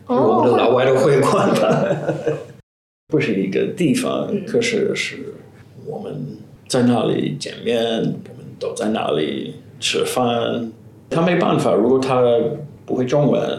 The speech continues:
Speaker 1: 嗯。
Speaker 2: 他怎么生活呢？
Speaker 1: 嗯。
Speaker 2: 他只能用英文，他只能在跑跑船里生活。
Speaker 1: 其实就相当于他在泡泡圈可以完成他生活中的一切，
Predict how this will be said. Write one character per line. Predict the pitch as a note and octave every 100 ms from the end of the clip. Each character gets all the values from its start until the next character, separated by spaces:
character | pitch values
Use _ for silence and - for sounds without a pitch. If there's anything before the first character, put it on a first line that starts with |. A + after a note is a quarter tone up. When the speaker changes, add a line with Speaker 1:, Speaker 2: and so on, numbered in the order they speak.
| -
Speaker 1:
嗯。 | A#3 G#3 G3+ A#3 - - - - - - -
Speaker 2:
他 | C3
怎 | A2+
么 | G2+
生 | - C3+ B2
活 | - - -
呢？ | - -
Speaker 1:
嗯。 | A3+ G#3 G3+ G3 G3 A3 -
Speaker 2:
他 | -
只 | A#3+
能 | A#2 B2
用 | A#2+ B2
英 | C3+ C3
文， | F2+ - - -
他 | G2+ - - - - -
只 | G#3
能 | B2 B2 A#2+
在 | A#2 A#2+ A2+
跑 | A2
跑 | G2+ A2+
船 | - G#2 G2+ A2+
里 | B2+ G#2
生 | A2+
活。 | A2+ - G#2+ - - - - - - - -
Speaker 1:
其 | -
实 | B3+
就 | C4+
相 | B3+ B3+
当 | B3+ A3+
于 |
他 | A3 A3+
在 | A3 A3
泡 | -
泡 | A3
圈 | G#3+ A3
可 | A3+
以 | G#3+
完 | F3+ F3 G3
成 | G3 F3+ G3+
他 | G3+
生 | G#3 G#3+ A3+
活 | F3
中 | F#3+
的 | F#3+
一 | E3+ F3
切， | - - - -